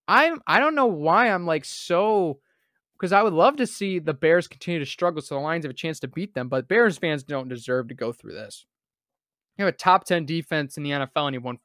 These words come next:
four games. That's awful. Thirty-two in passing, twenty-ninth offense overall.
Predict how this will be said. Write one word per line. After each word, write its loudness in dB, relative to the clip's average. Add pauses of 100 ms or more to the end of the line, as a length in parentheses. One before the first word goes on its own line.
four 4
games. -8 (960)
That's 0 (120)
awful. -2 (260)
Thirty-two 2
in -4
passing, -4 (1600)
twenty-ninth -2
offense 0
overall. 2